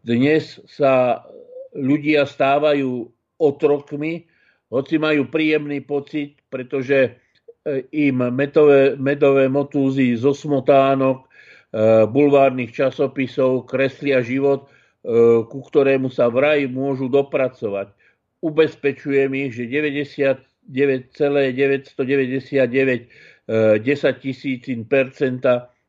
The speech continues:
nikto z nich sa k tomu životu nedopracuje. Je to len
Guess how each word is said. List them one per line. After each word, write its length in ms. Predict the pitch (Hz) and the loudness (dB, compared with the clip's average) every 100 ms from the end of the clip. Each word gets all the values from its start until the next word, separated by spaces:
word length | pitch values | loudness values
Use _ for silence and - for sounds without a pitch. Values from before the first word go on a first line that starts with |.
| - | -8
nikto 400 | 143 151 147 143 | -6 0 2 2
z 60 | - | 0
nich 160 | 151 143 | -6 -6
sa 240 | - 127 | -2 -2
k 80 | - | -2
tomu 240 | 139 131 127 | -2 0 -2
životu 560 | 120 131 127 127 120 113 - _ _ | -2 0 -2 -2 -4 -4 -8 _ _
nedopracuje. 1040 | 110 120 143 139 131 110 - 107 95 92 _ _ _ _ 117 | -4 0 2 2 2 -2 -2 -10 -10 -10 _ _ _ _ -6
Je 120 | 127 | -4
to 320 | - 127 127 | 2 4 6
len 340 | 123 117 113 | 6 2 0